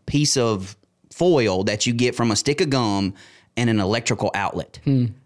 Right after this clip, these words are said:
Speaker 1: They literally somehow stick it in an electrical outlet, the foil, and it heats it up to light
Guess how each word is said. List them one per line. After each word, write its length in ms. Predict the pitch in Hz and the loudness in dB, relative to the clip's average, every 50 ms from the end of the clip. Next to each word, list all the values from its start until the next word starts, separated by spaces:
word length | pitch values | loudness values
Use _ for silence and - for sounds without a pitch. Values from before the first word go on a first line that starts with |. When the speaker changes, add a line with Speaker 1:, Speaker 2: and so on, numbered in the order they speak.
| _ - | _ -2
Speaker 1:
They 160 | 104 110 113 | 0 0 2
literally 600 | 113 123 139 151 170 170 165 156 151 147 139 131 | 2 2 2 2 4 4 4 4 4 4 4 2
somehow 640 | - - - 151 160 175 160 147 147 139 131 127 120 | 2 2 0 2 2 4 4 4 4 2 2 0 0
stick 320 | - - - 156 151 - | -2 -2 0 0 0 2
it 100 | 165 143 | 2 2
in 80 | 143 139 | 2 4
an 120 | 131 131 | 4 2
electrical 540 | 123 113 127 143 156 143 - 131 - 120 110 80 | 2 2 2 2 0 0 -2 -2 -2 -2 -2 -2
outlet, 480 | 113 110 110 95 87 107 107 101 - - | -2 -2 -2 -2 0 0 0 0 0 -2
the 80 | 101 | -4
foil, 640 | - - 170 175 170 139 123 113 104 104 101 92 - - | -2 0 0 2 4 4 2 2 2 0 -2 -4 -4 -4
and 100 | 120 120 | -2 -2
it 80 | 107 | 0
heats 280 | - 123 147 143 - - | 2 2 0 0 2 2
it 80 | 127 131 | 2 2
up 240 | 131 123 - - | 2 2 0 -2
to 260 | - - 165 160 143 135 | 2 4 4 6 6 4
light 460 | 123 120 131 131 131 127 123 120 - | 4 2 2 2 0 -2 -4 -6 -10